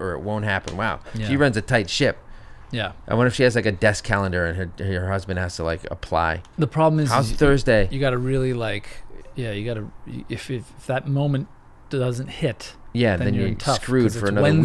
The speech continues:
Speaker 2: Wednesday. <laughs>
Speaker 1: Yeah.
Speaker 2: Yeah, exactly.
Speaker 1: Kelbrett six thirty-six says, "My husband and I literally schedule our time, our solo time, our, and we, and we budget our sitters.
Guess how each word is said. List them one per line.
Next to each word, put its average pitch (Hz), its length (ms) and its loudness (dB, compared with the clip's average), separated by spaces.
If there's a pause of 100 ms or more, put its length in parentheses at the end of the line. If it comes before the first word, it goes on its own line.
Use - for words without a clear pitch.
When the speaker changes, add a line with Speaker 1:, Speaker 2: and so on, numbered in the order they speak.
(120)
Speaker 2:
Wednesday. 113 180 0
<laughs> - 40 -6
Speaker 1:
Yeah. 123 160 2
Speaker 2:
Yeah, 165 60 6
exactly. 104 440 -4 (120)
Speaker 1:
Kelbrett 139 480 4
six - 240 -4
thirty-six 131 420 0
says, 117 140 -2
"My 107 120 2
husband 135 260 2
and 123 80 4
I 113 60 6
literally 110 400 4
schedule 123 440 2
our 120 120 2
time, 87 420 0
our 87 100 0
solo 117 440 2
time, 107 360 2
our, 90 200 -2 (180)
and 98 160 -2
we, 92 100 0 (200)
and 98 200 -2
we 98 100 -2
budget 110 340 2
our 92 100 4
sitters. 120 600 0